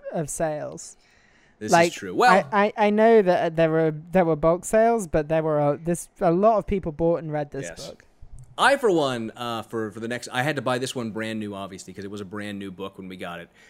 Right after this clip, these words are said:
Speaker 2: The next one, for the Ben Shapiro book, I bought used to make sure I didn't give him a dime of my money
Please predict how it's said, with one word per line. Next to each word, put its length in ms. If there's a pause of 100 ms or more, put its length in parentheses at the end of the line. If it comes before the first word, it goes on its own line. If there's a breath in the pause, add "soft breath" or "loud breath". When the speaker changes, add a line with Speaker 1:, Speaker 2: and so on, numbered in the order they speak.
Speaker 2:
The 80
next 260
one, 220
for 80
the 80
Ben 160
Shapiro 300
book, 340
I 160
bought 360
used 520
to 60
make 160
sure 200
I 60
didn't 200
give 160
him 120
a 80
dime 440
of 60
my 200
money 420